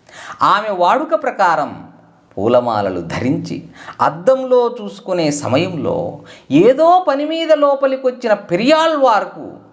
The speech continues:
ఈ దృశ్యం కంటపడింది. మిత్రులారా,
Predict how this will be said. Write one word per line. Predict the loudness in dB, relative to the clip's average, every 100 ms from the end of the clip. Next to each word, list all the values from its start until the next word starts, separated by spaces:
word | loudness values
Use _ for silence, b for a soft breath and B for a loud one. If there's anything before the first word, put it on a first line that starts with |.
| _ _ _ -8
ఈ | -8
దృశ్యం | -6 -8 -6 -4 -4 -4 -6
కంటపడింది. | -4 -4 -4 -6 -12 -20 -20 -20 _ -20 _ _ _ _ _ _ _ _ _ _ _
మిత్రులారా, | -16 -4 -2 0 -2